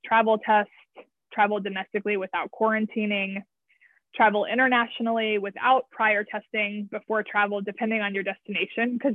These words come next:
many international countries do still require testing, um, and travel internationally without quarantining after travel. So, um, I think, you know, we've shown that, um, you know, there's a lot of benefit to vaccination,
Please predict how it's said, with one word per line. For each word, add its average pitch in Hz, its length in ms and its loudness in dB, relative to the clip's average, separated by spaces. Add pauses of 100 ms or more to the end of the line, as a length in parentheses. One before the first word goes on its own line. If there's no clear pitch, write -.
many 214 420 2
international 202 520 0
countries 196 500 -2
do 202 180 0
still 190 180 0
require 175 440 2
testing, 190 600 -2 (580)
um, 196 280 2
and 233 120 4
travel 240 320 6
internationally 208 720 0
without 202 360 -2
quarantining 196 680 -8
after - 380 -10
travel. - 540 -4
So, 208 300 6 (320)
um, 202 220 4
I 220 120 2
think, 233 300 4 (240)
you 220 100 2
know, 208 100 4
we've 214 180 4
shown 240 460 6
that, 202 260 4 (100)
um, 190 440 -10
you 208 100 -8
know, 180 120 -8
there's 214 320 0
a 214 80 -2
lot 226 320 6
of 214 140 2
benefit 214 480 -2
to 208 80 -10
vaccination, 202 920 -6